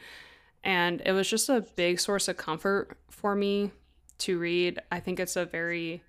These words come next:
uplifting book. I think it's good to read for anyone who feels like they're going through a hard time or hitting, like, a milestone age.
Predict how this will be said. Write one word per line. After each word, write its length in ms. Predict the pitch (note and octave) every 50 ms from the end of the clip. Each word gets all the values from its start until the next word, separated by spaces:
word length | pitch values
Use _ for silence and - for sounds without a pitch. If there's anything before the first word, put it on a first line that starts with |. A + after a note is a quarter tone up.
| _ _ _ _ _ _ -
uplifting 560 | - - G3 - - G3+ G3 F#3+ - G3+ F#3+ F3+
book. 280 | F3+ E3+ E3+ E3+ -
I 80 | - F3
think 160 | - F#3+ F3
it's 160 | F#3+ F#3 -
good 240 | - - F3+ F3+ F3
to 80 | - F3
read 320 | E3+ F3 F3 F3+ F3 -
for 120 | - F#3
anyone 400 | - F3 E3+ E3+ E3+ F3 F3 F3
who 140 | E3 F3 F3
feels 260 | E3+ - F3+ F3+ E3
like 160 | - F3+ E3+ -
they're 320 | F3 D#3 D#3+ D3+ - - _
going 360 | - D3+ D3+ E3 E3+ E3+ E3 - _ _ _ _ _ _ A#3 _
through 640 | F#3+ F#3+ F#3 F3 E3+ E3+ E3+ E3 E3 E3 D#3+ - - _ _ _ _ _
a 60 | -
hard 300 | F3 - G3 F#3+ F3+ F3
time 560 | - - F3+ F3 E3 E3 E3 E3 E3 E3+ - -
or 220 | - E3 D#3+ D#3+ E3
hitting, 300 | D#3+ - F3 E3 F3 F3
like, 200 | E3+ E3+ E3+ - -
a 60 | E3+
milestone 580 | E3+ F3 E3+ D#3+ E3 E3 - - F3 F3 F3 -
age. 500 | - D#3 D3 D3 D3+ D#3 - - -